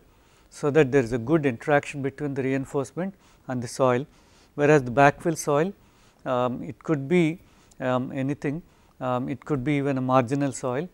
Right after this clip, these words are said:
but then it should meet some, um, um, some specific requirements as per the codal provisions. And let us say that the reinforced soil has, uh, some properties,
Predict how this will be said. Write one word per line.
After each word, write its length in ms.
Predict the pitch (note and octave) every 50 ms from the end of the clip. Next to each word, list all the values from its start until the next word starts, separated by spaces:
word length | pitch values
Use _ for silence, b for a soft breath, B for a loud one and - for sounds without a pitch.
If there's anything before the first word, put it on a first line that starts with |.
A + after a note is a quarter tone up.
| b b b b b b
but 180 | C#3 C#3 A#2
then 160 | A#2+ D#3 D3+ D3
it 100 | C#3 -
should 240 | - - C#3+ A#2+
meet 260 | A#2 B2+ D3+ E3+ E3 -
some, 440 | - - D3+ C#3+ C#3 C#3 C3+ B2+
um, 220 | B2 A#2+ A#2 A2+ - b b b b b b b b
um, 500 | C#3 B2+ B2 B2 A#2+ A#2+ C3+ D#3+ C#3+ C3+
some 240 | B2+ - C#3+ C3 A#2+
specific 500 | - - - C#3+ C3 - - D#3+ - -
requirements 580 | C#3 B2 - - C#3+ C#3 B2+ C3+ D3 D3+ C#3+ - _ _ -
as 180 | C#3 C3 A2+ -
per 160 | - C#3+ B2+
the 360 | A2+ A2 A#2 A#2+ A#2 A2+ A2 - b b b b -
codal 380 | - C#3+ C#3 C#3 C#3+ C#3+ C3+
provisions. 580 | - C#3 C3 A#2+ C3 B2+ B2+ C3+ A2+ C#3 - - b b b b b b b b b b b b b b
And 120 | C#3 C3+
let 160 | C#3 D#3+ D#3
us 60 | -
say 180 | - - F3 F3+
that 260 | D#3+ E3 F3 - - - b b b b b b b
the 220 | - C3 A#2 C#3 C3
reinforced 520 | C#3+ D3+ D#3 E3 - - F3+ E3+ D#3 -
soil 360 | - D3+ C#3+ C#3 C3 B2 D#3 - b b b b b b b b b b b
has, 400 | - D3 C#3+ C#3+ C#3+ C3 A#2+ B2+
uh, 120 | C3+ B2
some 280 | A2 - - D3+ D3 D#3
properties, 680 | - D3 C3+ B2 - D3 - - D3 C3+ D#3+ -